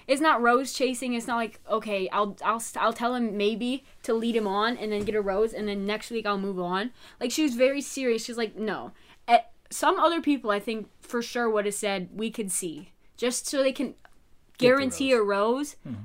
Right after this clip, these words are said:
Speaker 1: and then do something else after. I like that she did that.
Speaker 2: Yep. Okay, so that brings us into episode three now.
Speaker 1: Night three.
Speaker 2: Night three, episode three, rose ceremony day.
Speaker 1: Which is amazing.
Speaker 2: Um,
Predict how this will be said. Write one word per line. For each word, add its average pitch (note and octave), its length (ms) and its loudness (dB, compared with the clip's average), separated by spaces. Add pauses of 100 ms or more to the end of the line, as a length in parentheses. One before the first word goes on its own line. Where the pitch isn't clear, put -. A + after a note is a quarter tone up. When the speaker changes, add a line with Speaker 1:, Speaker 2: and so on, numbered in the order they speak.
Speaker 1:
and A#3 140 0
then A#3 100 0
do A#3+ 140 -2
something A3 340 -4
else F#3 180 -2
after. F3 240 -8
I A#3 140 4
like C4 220 -2
that B3+ 100 -8
she G#3+ 100 -10
did F#3 180 -6
that. D#3+ 200 -8 (760)
Speaker 2:
Yep. - 140 -18 (580)
Okay, C3 240 -4
so - 120 -6
that D3+ 160 2
brings D#3+ 220 -2
us - 120 -10
into C#3 540 -6
episode B2+ 680 -4 (120)
three G2+ 260 -10
now. D#2+ 360 -14
Speaker 1:
Night A#3 340 -4 (380)
three. F3 360 -4
Speaker 2:
Night F#3 240 2
three, C3+ 280 -4
episode B2 460 -6
three, A2+ 300 -8 (520)
rose D#3 260 8
ceremony G2 460 -4
day. F2 240 -14 (840)
Speaker 1:
Which - 120 -12
is B3 140 -8
amazing. F3+ 720 -4 (220)
Speaker 2:
Um, C#3 380 2